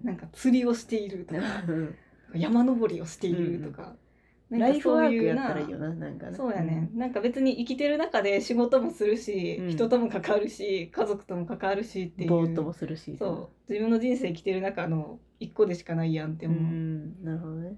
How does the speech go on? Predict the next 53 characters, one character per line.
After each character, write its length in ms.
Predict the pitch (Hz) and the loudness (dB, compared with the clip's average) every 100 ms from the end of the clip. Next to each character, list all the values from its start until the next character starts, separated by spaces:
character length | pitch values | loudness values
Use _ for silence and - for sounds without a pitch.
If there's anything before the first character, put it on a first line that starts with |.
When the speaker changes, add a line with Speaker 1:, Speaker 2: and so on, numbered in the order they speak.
| 240 | -6
Speaker 1:
う 60 | |
ん。 220 | 160 160 156 | -2 -2 -4
Speaker 2:
確 140 | 160 | -6
か 60 | - | -8
に。 100 | - _ _ _ _ _ _ | -14 _ _ _ _ _ _
Speaker 1:
結 200 | - 415 - | -12 -12 -2
構 220 | 208 180 | 0 2
ね、 260 | 175 170 175 | 2 0 0
な 120 | 175 | -2
ん 80 | 170 | -6
か、 400 | - 147 - - _ _ _ _ _ _ _ _ _ _ _ _ | -8 -10 -10 -16 _ _ _ _ _ _ _ _ _ _ _ _
芸 220 | 220 294 330 | 0 2 2
術 260 | 330 - | 0 -2
系 360 | - 294 294 453 _ - | 0 2 2 -2 _ -4
の 300 | 208 160 247 | -2 0 -2
こ 140 | - | -4
と 120 | - 190 | -4 -4
と 120 | 160 | -6
か、 360 | 170 170 160 160 | -2 0 0 -2
Speaker 2:
う 20 | |
ん。 20 | 202 | -2
う 20 | |
ん。 20 | |
Speaker 1:
そ 60 | 233 | 0
う 60 | |
い 420 | 220 214 214 208 202 | 2 4 2 0 -4
う 60 | - _ _ _ _ _ _ _ _ - | -10 _ _ _ _ _ _ _ _ -4
楽 180 | 320 339 | 0 0
し 120 | - 196 | -2 -2
い 80 | 165 | -2
こ 120 | 165 | -4
と、 280 | 160 160 240 - | -4 -8 -8 2
映 180 | 233 220 | 4 4
画 80 | - | 2
と 80 | |
か 100 | - | 0
ド 100 | 175 | -2
ラ 120 | 185 175 | 0 0
マ 100 | 165 | 0
見 140 | 165 | 0
る 120 | 170 | -2
と 120 | 170 | -4
か、 340 | 165 165 - - - | -6 -2 -2 -4 -6
Speaker 2:
う 60 | |
ん 20 | |
う 40 | 175 | -8
ん。 100 | - _ | -8 _
Speaker 1:
そ 280 | - 311 311 | -6 -2 -2
う 20 | |
い 100 | 302 | -2
う 140 | 294 | -2
の 180 | 220 175 | -2 0
を 400 | 190 180 160 - | -2 -2 -4 -8